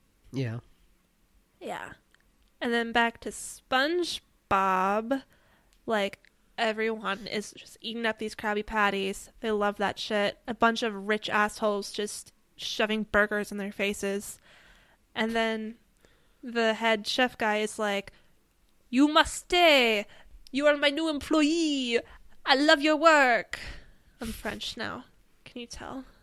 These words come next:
Speaker 2: from my beautiful
Speaker 1: I can.
Speaker 2: French accent
Speaker 1: I can.
Speaker 2: how fluent I am?
Speaker 1: You're a natural.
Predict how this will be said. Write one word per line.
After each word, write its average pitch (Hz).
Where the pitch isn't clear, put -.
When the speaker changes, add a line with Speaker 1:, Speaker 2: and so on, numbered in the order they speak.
Speaker 2:
from 269
my 233
beautiful 233
Speaker 1:
I -
can. -
Speaker 2:
French 247
accent 233
Speaker 1:
I -
can. -
Speaker 2:
how 247
fluent 240
I 240
am? 233
Speaker 1:
You're 131
a 120
natural. 123